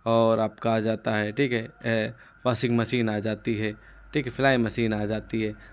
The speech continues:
बहुत सारी चीज़ें देती हैं। और नकदी मतलब कुछ, जब शायद आप लोग जहाँ पे हो, रहते होंगे, तिलक, तिलक होता है शादी से पहले, तो उसमें जो लोग देते हैं, बाइक देते हैं, कार देते हैं,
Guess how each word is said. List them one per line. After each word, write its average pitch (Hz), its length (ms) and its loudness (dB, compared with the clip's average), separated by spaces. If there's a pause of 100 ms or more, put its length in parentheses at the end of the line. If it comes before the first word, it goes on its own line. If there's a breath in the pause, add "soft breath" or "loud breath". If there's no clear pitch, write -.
(120 loud breath)
बहुत 170 220 8
सारी 123 220 8
चीज़ें 107 260 0
देती 101 240 -2
हैं। - 80 -8
और 123 100 -2
नकदी 156 340 4
मतलब 151 240 0
कुछ, 165 280 -2
जब 156 100 4 (400)
शायद 135 220 8
आप 131 200 6
लोग 139 300 0
जहाँ 123 220 2
पे 139 200 2
हो, 117 320 2 (220)
रहते 113 280 2
होंगे, 143 140 0
तिलक, 120 460 0
तिलक 151 240 2 (240)
होता 120 180 -2
है 127 100 2
शादी 120 280 0
से 123 120 -6
पहले, 127 260 -6 (380 loud breath)
तो - 40 -4
उसमें 123 260 -2
जो 117 220 2 (160)
लोग 117 180 4
देते 113 260 0
हैं, 110 80 -2
बाइक 113 240 2
देते 113 260 -2
हैं, 110 80 -2
कार 110 220 -2
देते 110 320 -4
हैं, 117 140 -4